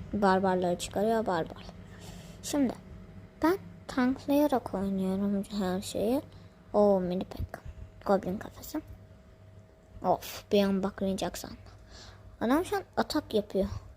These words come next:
Ama biz olabilir şu an. Canlı ejderhası atacağım. Serseriler gibi olmadı mı?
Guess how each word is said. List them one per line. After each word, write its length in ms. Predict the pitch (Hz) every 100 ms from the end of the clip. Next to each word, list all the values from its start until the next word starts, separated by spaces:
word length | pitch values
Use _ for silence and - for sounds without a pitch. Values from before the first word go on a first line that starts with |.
| - - - - 254
Ama 220 | 285 294
biz 520 | 285 - - - - - - -
olabilir 360 | 208 196 190 202 - -
şu 60 |
an. 120 | 262 262 - - - - - - -
Canlı 420 | - 214 220 226
ejderhası 640 | 220 233 208 202 202 220 226
atacağım. 320 | - 277 320 - - - - - - -
Serseriler 720 | - 233 247 - 277 294 349 359
gibi 200 | 370 381
olmadı 540 | 392 440 427 220 196
mı? 240 | 185 202